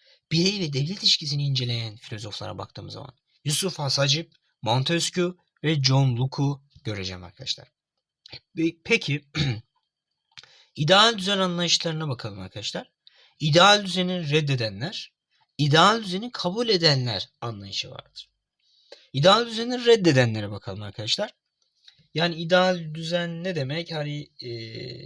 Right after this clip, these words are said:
devleti reddeden anlamına gelir. Yani ideal düzen bir devlet anlamına gelir arkadaşlar.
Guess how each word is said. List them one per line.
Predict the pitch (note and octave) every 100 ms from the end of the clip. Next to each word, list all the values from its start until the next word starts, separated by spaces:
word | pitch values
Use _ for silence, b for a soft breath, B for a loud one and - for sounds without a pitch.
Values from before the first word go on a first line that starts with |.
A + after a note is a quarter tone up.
| -
devleti | C3 A#2 C3+ D3+ D3 D3+ C#3 E3 C#3 A2 A#2
reddeden | G#2 G2+ G2 G2
anlamına | G2 F#2+ F#2+ -
gelir. | - -
Yani | - -
ideal | C#3 D3 D#3 D3
düzen | D#3+ B3
bir | F#3+ D3
devlet | D3 C#3 C#3 A#2+
anlamına | G#2 F#2 F2+ F2
gelir | - - -
arkadaşlar. | - - - - _